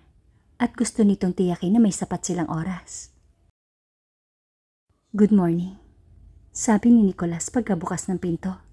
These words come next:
"Masyado pang maaga at hindi pa ako nagkakape." Nagtaas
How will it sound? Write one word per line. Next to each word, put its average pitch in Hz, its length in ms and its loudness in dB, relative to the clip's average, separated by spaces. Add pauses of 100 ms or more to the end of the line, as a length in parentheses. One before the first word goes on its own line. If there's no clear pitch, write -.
(1800)
"Masyado 208 480 0
pang 202 160 4
maaga 196 400 0
at - 80 -10
hindi 214 240 4
pa 165 160 -4
ako 185 160 -2
nagkakape." 175 480 -6 (1900)
Nagtaas 226 400 0